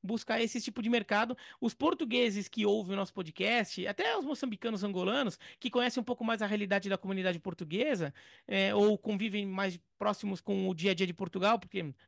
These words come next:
por noticiário, influência, caso do, dos nossos irmãos lusófonos africanos,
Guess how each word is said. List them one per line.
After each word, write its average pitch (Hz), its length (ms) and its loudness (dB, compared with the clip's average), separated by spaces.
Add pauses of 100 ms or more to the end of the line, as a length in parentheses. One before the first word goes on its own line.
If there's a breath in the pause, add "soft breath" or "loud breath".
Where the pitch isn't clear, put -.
(160)
por 180 120 -6
noticiário, 185 720 2
influência, 190 640 -2 (360 soft breath)
caso 190 280 -2
do, 170 340 0
dos 160 500 -6 (280 soft breath)
nossos 185 320 -2
irmãos 190 640 0 (280 soft breath)
lusófonos 190 600 2
africanos, 214 680 0